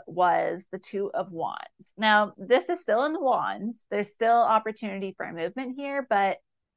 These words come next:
this is more in the decision feeling in terms of movement, like mentally moving forward and, like, getting yourself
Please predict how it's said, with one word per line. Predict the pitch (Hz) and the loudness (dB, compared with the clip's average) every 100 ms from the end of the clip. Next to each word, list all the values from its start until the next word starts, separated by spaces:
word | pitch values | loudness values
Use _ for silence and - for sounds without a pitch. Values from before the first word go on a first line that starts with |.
| _ | _
this | 233 226 | 2 2
is | 302 | 0
more | 269 269 262 | -2 -2 -2
in | 262 143 233 226 226 226 220 _ _ | -2 0 0 -2 -4 -6 -8 _ _
the | 175 | -4
decision | 202 202 - 190 170 175 202 214 | -2 -4 -2 0 0 0 -2 -2
feeling | 220 240 240 254 254 262 247 _ | 2 2 2 0 -2 -6 -8 _
in | 254 | -6
terms | 247 269 269 | -2 -4 -4
of | 262 | -2
movement, | 262 247 277 226 | 0 0 -2 0
like | 180 180 | 0 0
mentally | 175 160 160 160 208 214 | -6 -6 -6 -6 -6 -4
moving | 220 214 226 | -4 -4 -6
forward | 214 220 214 208 214 202 | -2 2 2 2 2 0
and, | 156 | -2
like, | 131 123 _ _ _ _ | -6 -6 _ _ _ _
getting | 208 214 | 2 2
yourself | 208 208 202 | 4 6 4